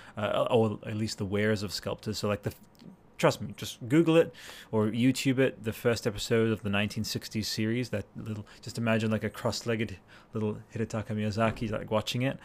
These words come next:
makes perfect sense. Then there's an anime that's being cited by the Game Informer, um, uh, write-ups, which are amazing. I, I totally just bought the issue from the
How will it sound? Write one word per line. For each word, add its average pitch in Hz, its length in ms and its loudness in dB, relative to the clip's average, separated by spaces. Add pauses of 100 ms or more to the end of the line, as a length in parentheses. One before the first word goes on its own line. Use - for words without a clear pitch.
(360)
makes 107 180 0
perfect 117 340 4
sense. 117 380 -2 (300)
Then 110 140 2
there's 107 180 2
an 101 160 2
anime 110 340 4
that's 104 180 2
being 110 220 0
cited 117 480 0
by 117 220 2
the 113 100 -4
Game 110 220 0
Informer, 104 580 -6 (140)
um, 101 420 -2 (800)
uh, 104 360 2 (100)
write-ups, 107 640 4
which 110 140 -4
are 101 40 0
amazing. 101 560 2
I, 104 140 2
I 107 160 0
totally 101 480 -4 (120)
just - 220 -12
bought 101 200 -2
the 101 100 0
issue 104 240 -2
from 98 240 0
the 95 180 -2